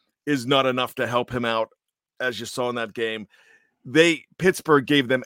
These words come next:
every opportunity to win that game. They should have won that game. They beat Pittsburgh up and down the field, but I'm throwing them out of it. And Cleveland, I just don't believe in Cleveland. I'm not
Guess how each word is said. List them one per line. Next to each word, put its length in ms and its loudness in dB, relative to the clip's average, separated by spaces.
every 360 0
opportunity 680 -4
to 80 -4
win 240 -4
that 240 -4
game. 380 -4
They 300 4
should 480 4
have 160 2
won 200 0
that 200 -2
game. 160 -4
They 80 4
beat 300 -4
Pittsburgh 400 -4
up 160 -6
and 160 -8
down 180 0
the 80 -12
field, 540 -6
but 120 0
I'm 240 2
throwing 400 0
them 120 2
out 180 0
of 100 0
it. 120 -8
And 180 -8
Cleveland, 680 -8
I 40 -12
just 340 -10
don't 180 -6
believe 300 -10
in 80 -8
Cleveland. 500 -12
I'm 220 0
not 220 -2